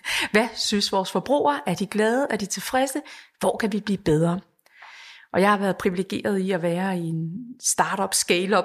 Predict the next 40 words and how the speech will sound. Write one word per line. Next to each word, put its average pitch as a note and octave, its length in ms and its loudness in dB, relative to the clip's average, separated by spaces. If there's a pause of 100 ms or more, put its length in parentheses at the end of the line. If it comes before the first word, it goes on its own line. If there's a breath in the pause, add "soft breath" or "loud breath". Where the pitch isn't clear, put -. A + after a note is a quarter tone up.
tror - 160 2
jeg, D3 40 4
jeg F3+ 80 0
kan G#3+ 100 -4
kalde F3+ 260 -2
den, G#3+ 80 -4
too G#3 180 -4
good G3 120 -2
to - 180 -8
go, G#3+ 320 4 (400 loud breath)
hvor G#3+ 100 2
vi A3 120 4
jo C4+ 80 4
hele D#4+ 220 -2
tiden F#3 200 0
har E3 160 0
fokus F3+ 400 -2
på, - 220 0
hvordan F#3 280 -2
vi G3 40 -2
kan F#3+ 160 -6
blive - 240 -4
dygtigere F#3 360 0
og - 60 -14
bedre, E3 260 -2
for - 80 -6
det B3+ 200 2
er F3+ 100 -2
man, G#3 160 0
når G3+ 80 0
man F3+ 140 0
bygger F3 220 -4
forretning. F3+ 600 -2 (720 loud breath)
Så - 120 -2
det G#3 140 -2
tror A3+ 220 0
jeg G#3+ 100 0
også, G3 180 -2
at - 80 -6
det, G3 240 2